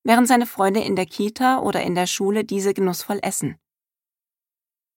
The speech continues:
Bedenken Sie außerdem, dass Ihr Kind sich von Ihrer Sichtweise vielleicht auf eine Art und Weise beeinflussen lässt, dass es tierische Lebensmittel ablehnt, um ihnen einen Gefallen zu tun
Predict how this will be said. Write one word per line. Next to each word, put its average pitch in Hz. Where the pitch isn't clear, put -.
Bedenken 254
Sie 254
außerdem, 247
dass 233
Ihr 220
Kind 226
sich 226
von 202
Ihrer 214
Sichtweise 196
vielleicht 185
auf 185
eine 185
Art 180
und 185
Weise 180
beeinflussen 175
lässt, 160
dass 165
es 170
tierische 185
Lebensmittel 185
ablehnt, 208
um 202
ihnen 202
einen 185
Gefallen 208
zu -
tun 196